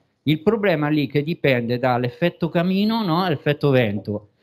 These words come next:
che sono due effetti che purtroppo non sono controllabili.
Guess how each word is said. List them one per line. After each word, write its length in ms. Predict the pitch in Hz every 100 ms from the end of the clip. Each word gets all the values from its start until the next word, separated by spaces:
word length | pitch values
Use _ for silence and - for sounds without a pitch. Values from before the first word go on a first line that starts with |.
| _ -
che 120 | 185
sono 380 | 180 220 151 135
due 280 | 139 196
effetti 540 | 202 - 180 202 - 220
che 280 | 147 135 -
purtroppo 760 | 196 214 - 190 175 175 196
non 200 | 208 208
sono 260 | - 151 180
controllabili. 800 | 170 - 113 120 143 113 110